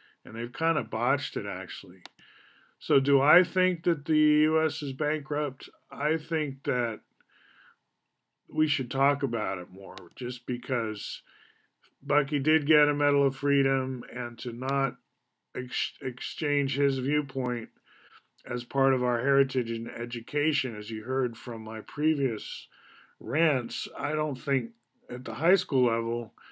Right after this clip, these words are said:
you don't have the right to call yourself a public school if you censor out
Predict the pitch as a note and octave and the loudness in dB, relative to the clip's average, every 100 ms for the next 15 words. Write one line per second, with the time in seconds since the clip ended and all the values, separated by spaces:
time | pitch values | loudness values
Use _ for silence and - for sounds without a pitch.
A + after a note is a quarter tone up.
0 | - _ - B2 C3+ D#3 D3+ C#3+ - C#3+ | -20 _ -12 -4 2 2 2 -2 -8 -2
1 | D3 C#3 B2+ - A#2 B2+ C#3+ D3 - C3+ | 0 0 -4 -10 -4 2 2 2 -4 -6
2 | C3 C#3 C#3 C3+ C3 B2 A#2+ G#2 C3 B2+ | 0 2 2 2 0 -2 -4 -8 -4 -4
3 | A#2+ A2 - - E3 E3 A#2 G#2+ - A#2 | -4 -6 -10 0 4 4 4 -2 -4 -6
4 | A2+ - B2+ B2 C3+ A#2+ A#2+ B2+ A#2+ G#2 | -4 -4 -6 -4 -4 -2 0 0 -2 -6
5 | - | -14